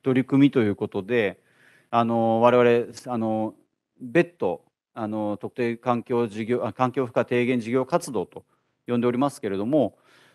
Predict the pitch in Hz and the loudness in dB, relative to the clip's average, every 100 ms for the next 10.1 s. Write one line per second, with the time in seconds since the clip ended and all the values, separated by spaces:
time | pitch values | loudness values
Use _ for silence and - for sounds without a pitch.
0 | _ _ 196 185 233 214 160 147 135 - | _ _ -2 2 2 2 0 0 -4 -2
1 | 156 113 90 - 120 113 - 117 113 110 | 2 2 0 -6 -8 -8 -6 -2 0 2
2 | 107 110 _ - - 381 359 139 120 107 | 0 -4 _ -16 -10 -8 -8 0 0 0
3 | 127 185 190 185 - 160 113 - 95 110 | -2 -2 -4 -4 -4 -2 -4 -8 -12 -12
4 | _ _ _ _ _ _ - 147 143 147 | _ _ _ _ _ _ -2 0 0 2
5 | 135 131 131 - _ 254 180 180 - - | 4 4 2 -8 _ 4 8 8 4 -6
6 | _ - 127 120 120 117 113 113 - 139 | _ -2 0 2 0 0 0 -2 -2 -2
7 | 127 127 127 120 123 - - 135 123 - | 0 -2 -2 -2 -2 -6 -8 -4 -2 -4
8 | 95 - - 92 _ _ _ _ _ _ | -8 -10 -18 -18 _ _ _ _ _ _
9 | 123 117 113 92 90 95 92 92 - 120 | -2 0 -2 -4 -2 -2 -4 -10 -4 -2
10 | 104 | -2